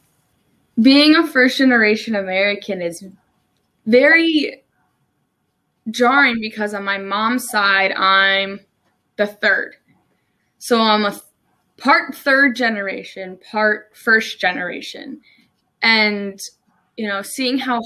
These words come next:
hard my dad has worked, and I know that, you know, there is a sense of privilege there because it's not like my father was fleeing from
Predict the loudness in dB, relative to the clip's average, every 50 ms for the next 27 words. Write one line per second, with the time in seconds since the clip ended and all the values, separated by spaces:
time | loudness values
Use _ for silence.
0 | -8 -10 -6 -2 0 0 0 0 -2 -2 -6 -8 -8 -8 -10 -10 -6 -2 0 0
1 | 0 0 -2 -4 -4 -6 -6 -6 -6 -6 -4 -2 -2 -2 -4 -6 -12 _ -20 -20
2 | -20 -20 _ _ -20 -20 _ _ _ _ _ 0 0 2 2 2 2 2 2 2
3 | 2 2 2 2 2 0 0 0 0 0 0 0 0 -2 -4 -8 -12 -16 _ _
4 | _ _ _ _ -2 0 0 2 4 4 6 4 4 2 0 -4 -6 -6 -6 -10
5 | -8 -6 -6 -4 -2 -2 -4 -4 -2 -2 -2 -2 -2 -4 -6 -10 -8 -8 -8 -8
6 | -8 -10 -14 -12 -8 -4 -2 -2 -2 -2 -4 -4 -2 0 0 0 -2 -4 -6 -6
7 | -6 -6 -6 -6 -10 _ _ _ _ _ 0 2 2 4 2 2 0 -2 -6 -10
8 | -8 -6 -4 -2 -2 -4 -4 -6 -8 -10 -8 -2 0 2 4 4 4 4 2 0
9 | 0 -4 -4 -6 -6